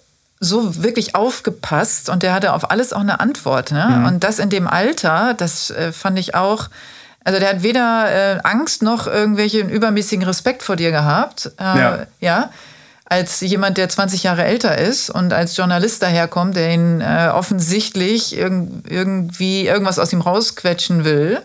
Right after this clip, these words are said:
Speaker 2: Mhm.
Speaker 1: oder irgendwas finden will vielleicht sogar. Und, äh, und diese Eloquenz, die war wirklich, ähm, also
Speaker 2: Ja.
Speaker 1: einerseits, wo man denkt, wow,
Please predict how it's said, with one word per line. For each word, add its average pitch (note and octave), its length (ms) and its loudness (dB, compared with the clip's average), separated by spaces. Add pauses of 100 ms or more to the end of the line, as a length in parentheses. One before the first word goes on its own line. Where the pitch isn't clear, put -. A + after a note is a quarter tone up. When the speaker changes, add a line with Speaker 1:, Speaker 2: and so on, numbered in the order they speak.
(100)
Speaker 2:
Mhm. C3 300 2
Speaker 1:
oder F3 140 2
irgendwas F3 320 0
finden G#3+ 380 0
will D3+ 160 0
vielleicht D#3 380 -2
sogar. E3 600 0
Und, F3 340 0
äh, - 340 -2
und F3 120 0
diese F3+ 200 0
Eloquenz, G3+ 640 0
die F3+ 140 -4
war F3 160 0
wirklich, G#3+ 300 -6
ähm, G3 680 -4 (800)
also F#3+ 180 2
Speaker 2:
Ja. B3+ 80 4
Speaker 1:
einerseits, A3 540 2
wo G#3+ 60 2
man G#3 180 2
denkt, G3+ 320 0 (360)
wow, D#3 520 2